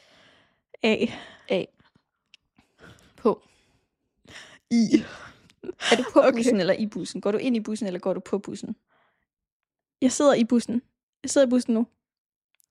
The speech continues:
Speaker 2: Nej, det gør du ikke.
Speaker 1: <laughs> Nej, men det vil jeg sige.
Speaker 2: Nå,
Speaker 1: Jeg sidder
Speaker 2: har
Speaker 1: ikke
Speaker 2: du,
Speaker 1: på bussen nu.
Speaker 2: har du så noget med i madpakke, eller noget med på madpakke?
Speaker 1: I.
Speaker 2: Ja. Hvad har du med på madpakke?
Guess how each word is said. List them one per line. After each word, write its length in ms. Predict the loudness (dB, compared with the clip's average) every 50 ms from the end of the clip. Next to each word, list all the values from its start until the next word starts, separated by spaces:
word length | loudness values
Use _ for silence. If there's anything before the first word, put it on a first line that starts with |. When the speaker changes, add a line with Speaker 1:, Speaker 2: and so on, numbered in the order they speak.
| _ -16 -16 -16 _ _ _ _ 2
Speaker 2:
Nej, 140 | 2 2
det 100 | 4 4
gør 80 | 2 2
du 80 | 2 2
ikke. 280 | -2 -2 -2 -4 -8 _ _ _ _ _ _ _ _ _ _ _ _ _ _ _ _ _ _ 0
Speaker 1:
<laughs> 100 | 4 6
Nej, 140 | 6 6 6
men 180 | 6 6 6
det 100 | 6 4
vil 80 | 6 6
jeg 120 | 4 4
sige. 340 | 4 0 0 0 0 -2 -4 _ _ _ -2 2
Speaker 2:
Nå, 120 | 4 4
Speaker 1:
Jeg 80 | 4 4
sidder 100 | 4 4 4
Speaker 2:
har 20 | 4
Speaker 1:
ikke 80 | 4 2
Speaker 2:
du, 60 | 0
Speaker 1:
på 40 | -2
bussen 300 | -2 -2 -2 -2 -4 -4
nu. 80 | 0 2
Speaker 2:
har 80 | 2
du 100 | 2 2
så 120 | 0 -2 0
noget 220 | 0 0 0 2
med 240 | 2 2 2 2 0 -4 _ _ _ _ -4
i 80 | -2 0
madpakke, 460 | 2 2 0 0 0 0 -2 -2 -2
eller 140 | -4 -6 -4
noget 220 | -4 -2 -2 -2
med 180 | 0 0 0 0
på 240 | -2 -2 0 0 2
madpakke? 560 | 2 0 -2 -2 -4 -6 -8 -8 _ -18 _ _ _ _ _ _ _ _ _ _ _ -4
Speaker 1:
I. 260 | -4 -4 -4 -6 -10 _ _ _ _ _ -6 -2
Speaker 2:
Ja. 280 | 2 4 4 4 2 -2 _ _ _ _ _ _ _ _ _ _ _ _ _
Hvad 80 | -2 0
har 40 | 0
du 80 | 2 4
med 120 | 2 2
på 100 | 2 2
madpakke? 540 | -2 -2 -2 -4 -4 -4 -6 -8 -8 _